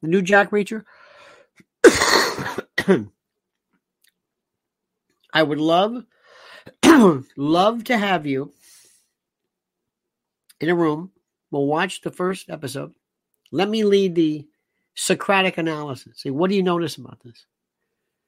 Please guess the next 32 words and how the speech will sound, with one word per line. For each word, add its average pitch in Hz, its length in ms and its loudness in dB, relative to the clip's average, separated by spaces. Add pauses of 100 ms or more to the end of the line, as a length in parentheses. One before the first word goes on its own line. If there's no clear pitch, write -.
(400)
Jack 196 340 2
Reacher. 196 320 0
Anybody 190 300 2
watch 190 280 -2
it? 170 160 -14
Please 208 280 2
watch 165 340 -2
it. 113 140 -18 (300)
It's 147 120 -8
this 151 200 2
new 202 240 2
guy. 135 260 2
I 156 40 0
don't 165 100 -2
know 147 80 -2
what 131 120 -2
his 110 100 -8
name 113 100 -8
was. 104 120 -12 (300)
Uh, 185 220 4
Tom, 247 540 -2
Tom 233 320 0
Cruise 160 500 2
was, 135 480 -2 (460)
uh, 143 260 2
Jack 156 340 4
Reacher, 160 320 4
but 180 140 -10
he 214 280 2
was 190 180 4
a 165 80 0
smaller, 120 580 -2